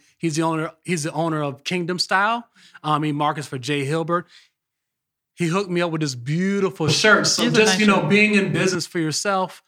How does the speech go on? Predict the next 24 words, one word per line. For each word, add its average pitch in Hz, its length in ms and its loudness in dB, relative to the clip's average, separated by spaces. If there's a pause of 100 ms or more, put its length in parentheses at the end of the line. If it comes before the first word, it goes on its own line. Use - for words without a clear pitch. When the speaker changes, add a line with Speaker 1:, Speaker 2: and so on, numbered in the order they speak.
(360)
Speaker 1:
you 165 80 -2
know, 160 200 0
it, 165 200 -8
you're 185 200 0
able 175 220 -2
to 160 120 -6
do 165 240 -4 (180)
kinda 175 260 -2
some 160 240 -4
different 165 300 -4
things. 185 240 0
I 147 60 0
like 151 240 -2
to 151 60 -4
have 143 220 -2
sneakers 147 600 -4
and, 131 240 -2
you 151 80 -2
know, 123 140 -4
different 131 320 -6
types 135 160 -4
of 117 80 -10
clothes 170 400 -2
and, 127 160 -6